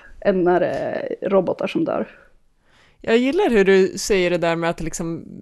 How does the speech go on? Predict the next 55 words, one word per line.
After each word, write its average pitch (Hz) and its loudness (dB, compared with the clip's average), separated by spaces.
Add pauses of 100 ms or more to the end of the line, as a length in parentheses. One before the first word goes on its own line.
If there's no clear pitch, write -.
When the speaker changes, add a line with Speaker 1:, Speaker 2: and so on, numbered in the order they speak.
(160)
Speaker 2:
eh, 98 -10 (560)
ja, - -14
men 180 -4
det 180 -6
blir 185 0
lite - -8
på 196 -10
riktigt 196 -4
och 190 -2
sådär, 147 -6
och, - -10
och 160 -10
att 165 -10
de 156 -10
känner 165 -8
sig 170 -8
pressade, 196 -2
för 170 -6
att 160 -6
det 185 -6
jag 269 0
tänker 160 -4
är 143 0
att, - -4 (360)
alltså, 202 -6
de 202 0
klassas 220 2
väl, 208 -2
eller 202 -2
de 214 -2
säger 269 -2
någonting 156 -2
om 147 -4
att 156 -6
det 160 -4
är 147 -2
liksom 147 -10 (300)
en 170 -4
milis, 185 -2 (140)
eh, 101 -6
och - -4
jag 190 2
tänker 247 0
inte 165 -2
så 175 -6
mycket 160 -6
som 156 -8
att 143 -6
så 175 -4
här, 143 -2 (440)
här 175 4
kommer 170 -2
de 156 -4
här 147 -2
och - -12